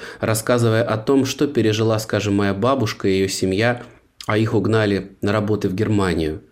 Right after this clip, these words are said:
Теперь до войны в кругу моих близких, в моем фейсбуке это до двадцать четвертого февраля две тысячи двадцать второго года.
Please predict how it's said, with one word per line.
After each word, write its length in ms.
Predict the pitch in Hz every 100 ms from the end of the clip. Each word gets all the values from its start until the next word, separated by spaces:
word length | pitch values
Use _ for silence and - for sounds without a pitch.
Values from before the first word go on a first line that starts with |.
| _ _ _
Теперь 500 | - 104 143 143 - - _ -
до 220 | 104 127
войны 480 | 117 113 120 147 147
в 100 | -
кругу 300 | 110 104 123
моих 300 | 113 104 101
близких, 540 | 120 143 - 90 - - - -
в 80 | 104
моем 280 | 117 135
фейсбуке 540 | 135 120 110 131 147 113
это 380 | - 117 120 120
до 240 | 113 143
двадцать 340 | 120 131 131
четвертого 480 | 117 117 120 113 113
февраля 580 | 104 101 104 104 123 123 - -
две 140 | 101 107
тысячи 360 | 123 123 120
двадцать 400 | 95 110 107 107
второго 440 | - 107 101 98 101
года. 420 | 95 90 80